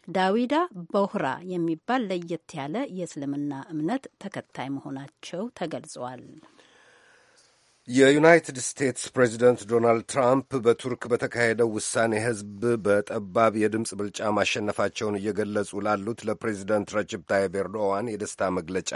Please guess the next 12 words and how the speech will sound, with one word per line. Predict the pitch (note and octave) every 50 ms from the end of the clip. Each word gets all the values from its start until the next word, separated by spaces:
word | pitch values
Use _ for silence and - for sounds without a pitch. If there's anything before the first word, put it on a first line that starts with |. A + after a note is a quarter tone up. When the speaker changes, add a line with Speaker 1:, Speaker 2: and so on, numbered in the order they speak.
| E2 E2+ F2
Speaker 2:
መልእክት | F2 E2+ D#2+ D#2+ D#2+ D#2+ - - -
ልከዋል። | - D2+ - - E2 D2+ C#2+ C2 - G1+ - - - _ _ - - - - - - - - - - - -
ኤርዶዋን | - B2 A2+ A#2+ B2+ D#3 E3 B2+ B2 C#3 D#3+ F3+ F3 - - -
አሁን | G2 G#2+ G#2 A#2 G#2+ D3 E3 - -
ሀገሪቱ | - A2 G#2+ A#2 A#2 A#2 A2 - C#3
ከምትዳ-፣ | - A#2+ A#2 A2+ - - B2+ A2 A2+ A2 - _ _ _ -
ከምትተዳደርበት | - G#2+ A2 G#2+ - - A2 F2+ - - A2 G2+ G#2 G#2 G2 F#2+ A2 G2+ G#2 F#2 E2+ G2+ F#2+ -
የፓርላማ | - G2+ F#2+ - - - A2 G#2 G2+ G2+ G2+ F#2+ F#2+ F#2 F2+
ስርዓት | - - A#2+ F#2 F2 G#2+ D3+ D3 - - - - - - - - - _ _ -
ጠንካራ | - C3 A#2+ - D#3 D3+ C#3 C3+ C#3+
የሥራ | C#3 B2+ A#2 - - B2+ A#2+
አስፈጻሚ | A#2 - - - - A#2 G#2+ - - - - G#2 A2 A2+ A2+ A#2